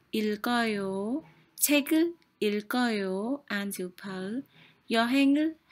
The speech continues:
해요. 여행을 해요. ធ្វើដំណើរកំសាន្ត។ 사진을 찍어요. 사진을 찍어요.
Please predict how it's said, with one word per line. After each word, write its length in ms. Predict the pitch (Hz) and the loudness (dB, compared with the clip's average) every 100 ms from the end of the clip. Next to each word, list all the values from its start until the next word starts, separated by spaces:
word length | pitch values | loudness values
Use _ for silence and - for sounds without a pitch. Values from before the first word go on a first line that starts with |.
| - | -4
해요. 680 | 302 269 233 202 196 214 294 _ _ - | 0 2 0 -2 -4 -6 -8 _ _ -4
여행을 640 | 247 233 240 277 262 285 311 _ - | 0 0 2 4 4 2 -2 _ -2
해요. 640 | 311 285 233 202 196 220 302 _ _ - | 2 2 2 -2 -2 -4 -6 _ _ -18
ធ្វើដំណើរកំសាន្ត។ 1400 | - 233 202 196 185 190 180 185 - 190 190 202 262 359 - _ _ _ - | -6 -4 -4 -4 -6 -8 -8 -6 -6 -4 -2 0 0 0 -6 _ _ _ 0
사진을 680 | - 247 240 277 269 294 311 - | 2 2 2 4 4 4 0 -4
찍어요. 1160 | - 208 - 269 269 247 202 190 190 214 311 339 _ - | -6 -6 -6 -2 0 0 -2 -4 -4 -4 -6 -8 _ 0
사진을 720 | 269 262 269 262 277 302 - | 0 2 2 4 4 0 -4
찍어요. 1080 | - 190 - 247 240 214 196 190 202 285 | -6 -6 -6 -2 0 -2 -2 -4 -2 -4